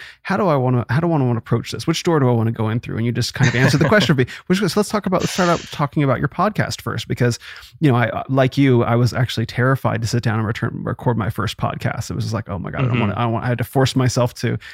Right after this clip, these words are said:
Speaker 1: 'cause I do a poetry podcast, and I knew I had, I, which is just me reading and interpreting a poem. And I, I had
Speaker 2: Mm-hmm.
Speaker 1: an interview coming up with Tanner Guzzi for my first, very first episode. So I wanted to sit down and get familiar with the equipment. So I had to actually, like, twist my own arm to sit down and, and, like,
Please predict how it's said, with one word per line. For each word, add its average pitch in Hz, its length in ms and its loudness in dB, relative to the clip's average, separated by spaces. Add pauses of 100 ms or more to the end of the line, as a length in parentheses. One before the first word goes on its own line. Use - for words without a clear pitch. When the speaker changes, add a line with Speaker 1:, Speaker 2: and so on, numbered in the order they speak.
(100)
Speaker 1:
'cause 135 100 0
I 147 60 4
do 151 140 2
a 123 60 2
poetry 131 400 0
podcast, - 600 -2
and 104 140 -4 (280)
I 117 120 4
knew 139 180 6
I 131 60 6
had, 120 360 4
I, 117 360 -2
which 123 240 0
is 113 100 4
just 117 180 0
me 117 340 2 (100)
reading 120 320 4
and 113 120 2
interpreting 110 460 -2
a 107 60 -6
poem. 120 380 2 (380)
And 123 100 2
I, 120 300 0
I 123 100 4
had 127 220 6
Speaker 2:
Mm-hmm. 127 60 4
Speaker 1:
an 120 100 2
interview 131 340 4
coming 120 300 2
up 117 100 0
with 117 80 -4
Tanner 117 300 2
Guzzi 120 320 4
for - 100 -2
my 113 160 0
first, - 400 -4 (100)
very 117 140 0
first 120 300 -2
episode. - 400 -4 (520)
So - 160 2
I 123 60 6
wanted 127 380 2
to 117 360 2 (360)
sit - 240 -2
down 123 260 4
and 117 100 4
get - 100 -4
familiar 120 380 2
with 123 120 4
the 120 60 0
equipment. 117 380 0
So - 100 0
I 117 40 2
had 113 160 2
to 117 100 -2
actually, 117 300 -4
like, 110 100 -6
twist - 320 0
my 127 100 2
own 123 160 2
arm 117 220 0
to 117 60 0
sit - 200 -4
down 117 240 0
and, 110 220 -2
and, 113 160 0
like, 104 140 -6